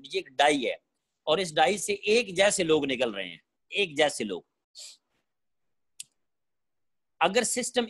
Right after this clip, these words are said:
एक जैसा नहीं होगा, मिसाल के तौर पे, मतलब, एक ऑफिस में अलग तरीके से काम हो रहा है, दूसरे ऑफिस में अलग तरीके से काम होगा, फिर प्रॉब्लम आता है।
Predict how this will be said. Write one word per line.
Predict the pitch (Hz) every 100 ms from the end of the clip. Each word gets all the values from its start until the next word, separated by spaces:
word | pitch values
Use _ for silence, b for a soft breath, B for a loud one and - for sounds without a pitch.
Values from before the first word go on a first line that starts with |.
| 190
एक | 220 208
जैसा | 208 196 190
नहीं | 180 160
होगा, | 113 104 90
मिसाल | 110 139 170 175
के | 156
तौर | 131 113
पे, | 113 120 - _ _ _ _ _ _ _ _ _ 120
मतलब, | 151 160 -
एक | 170 185 175
ऑफिस | 165 180 165
में | 175 - _ _ _ 139
अलग | 151 170
तरीके | 175 175 170
से | 170
काम | 165 156
हो | 151
रहा | 147
है, | 147
दूसरे | 139 156 165
ऑफिस | 151 147
में | 143
अलग | 139 151
तरीके | 151 151 143
से | 135
काम | 127 123
होगा, | 123 151
फिर | - 214
प्रॉब्लम | 190 160 175 147
आता | 123 123
है। | 90 -